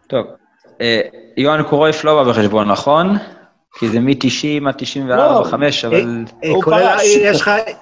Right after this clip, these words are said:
Speaker 3: יש לך את הארבע אפס באתונה שם מול מילאן, אם אתה רוצה.
Speaker 1: אה,
Speaker 3: הפסיד כמובן, כן?
Speaker 1: ש?
Speaker 3: שהוא
Speaker 1: שהוא
Speaker 3: הפסיד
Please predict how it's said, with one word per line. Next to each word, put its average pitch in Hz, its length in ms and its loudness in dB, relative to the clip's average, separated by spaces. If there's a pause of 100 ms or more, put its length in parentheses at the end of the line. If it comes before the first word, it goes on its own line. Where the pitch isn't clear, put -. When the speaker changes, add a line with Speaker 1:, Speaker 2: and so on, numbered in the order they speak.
(260)
Speaker 3:
יש 190 340 4
לך 214 80 -2
את 202 120 -2
הארבע 185 420 2
אפס 180 380 0
באתונה 156 520 0
שם 123 220 -2
מול 123 120 -4
מילאן, 127 460 0
אם 110 120 -10
אתה 113 140 -8
רוצה. 107 300 -8 (1900)
Speaker 1:
אה, 139 340 2 (440)
Speaker 3:
הפסיד - 500 -8
כמובן, 113 480 -4
כן? 131 160 -6 (260)
Speaker 1:
ש? 139 180 2
Speaker 3:
שהוא 156 120 2 (680)
Speaker 1:
שהוא 135 120 2
Speaker 3:
הפסיד 120 160 4